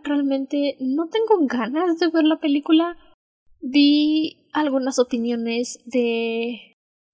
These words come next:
el, no sé si se llaman actores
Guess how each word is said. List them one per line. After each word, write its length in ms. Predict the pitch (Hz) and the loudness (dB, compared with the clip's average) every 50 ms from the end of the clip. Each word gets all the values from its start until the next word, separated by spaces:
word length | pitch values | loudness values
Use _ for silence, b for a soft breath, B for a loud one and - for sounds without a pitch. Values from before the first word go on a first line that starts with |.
| _ _ | _ _
el, 680 | - 269 254 240 240 220 214 220 233 233 233 226 - _ _ _ _ _ _ _ _ _ _ _ _ _ _ _ _ _ _ _ _ _ _ _ _ _ | -2 -2 0 2 2 0 0 -2 -4 -6 -8 -10 -12 _ _ _ _ _ _ _ _ _ _ _ _ _ _ _ _ _ _ _ _ _ _ _ _ _
no 240 | _ 269 247 269 285 | _ -4 -2 -2 -2
sé 200 | 285 - - 370 | -2 -2 -6 -8
si 160 | - - - | -8 -10 -12
se 200 | 440 - - 370 | -10 -2 -2 -2
llaman 420 | - - 277 269 269 302 311 330 285 | 0 0 0 0 0 -4 -6 -6 -12
actores 1300 | 196 - - - _ _ _ _ _ _ - 269 269 277 269 285 302 320 370 - - - - - - - | -12 -12 -16 -20 _ _ _ _ _ _ 2 4 4 6 4 4 2 2 0 -4 -10 -14 -12 -14 -16 -18